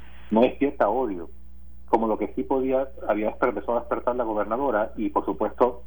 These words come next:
un Rosselló despierta, ¿no? Un Rosselló, o, eh, sea padre e hijo, de una figura que, que,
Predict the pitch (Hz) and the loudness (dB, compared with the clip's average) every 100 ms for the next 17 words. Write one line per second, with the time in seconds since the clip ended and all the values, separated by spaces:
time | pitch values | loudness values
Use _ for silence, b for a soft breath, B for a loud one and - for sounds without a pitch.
0 | - - 117 123 120 104 113 104 - 208 | -10 0 2 2 0 0 0 -2 -4 -2
1 | 208 - - 117 117 - 101 107 - b | -4 -4 -6 -2 2 2 2 0 0 b
2 | b b b - - 107 101 120 107 120 | b b b -6 0 2 4 2 2 0
3 | 117 123 120 113 - 107 120 117 101 98 | 0 -2 -4 -4 -2 2 2 0 -2 -4
4 | - 98 95 | -2 -2 -2